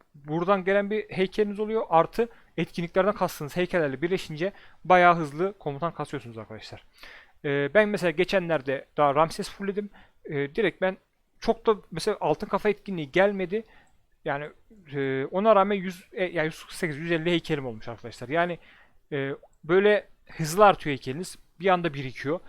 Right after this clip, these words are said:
E, küçümsenecek bir rakam değil. Bir heykel bile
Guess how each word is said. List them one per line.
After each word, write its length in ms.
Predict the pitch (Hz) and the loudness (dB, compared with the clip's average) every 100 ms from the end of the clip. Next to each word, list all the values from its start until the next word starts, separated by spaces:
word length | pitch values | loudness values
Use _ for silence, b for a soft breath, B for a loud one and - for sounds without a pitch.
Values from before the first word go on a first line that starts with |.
| b b - | b b -8
E, 380 | 139 139 139 160 | -6 -4 -6 -8
küçümsenecek 580 | - 208 175 202 180 - | -6 -4 -2 -2 -2 0
bir 40 | |
rakam 240 | 180 175 165 | 0 0 -2
değil. 140 | 143 123 | -2 0
Bir 100 | 175 | 4
heykel 340 | 196 - 190 | 4 4 -2
bile 200 | 175 190 | -2 -6